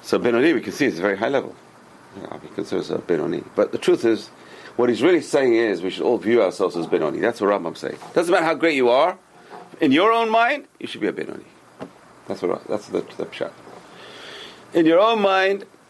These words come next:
you are a Benoni. You are in the middle somewhere. And this way, we'll motivate ourselves. If I'm a tzaddik, I'll sit, rest on my ro-, laurels.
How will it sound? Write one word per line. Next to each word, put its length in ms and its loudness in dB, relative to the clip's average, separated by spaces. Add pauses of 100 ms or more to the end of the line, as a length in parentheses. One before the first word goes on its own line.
(240)
you 360 0
are 300 0
a 160 -4
Benoni. 680 -4 (100)
You 420 -2
are 280 0
in 160 -8
the 60 -4
middle 200 -6
somewhere. 440 -10
And 120 2
this 180 0
way, 140 4
we'll 120 2
motivate 340 2
ourselves. 320 -10 (260)
If 140 0
I'm 100 0
a 60 0
tzaddik, 400 0
I'll 160 -4
sit, 200 -2
rest 240 0
on 60 0
my 100 0
ro-, 240 2
laurels. 580 -2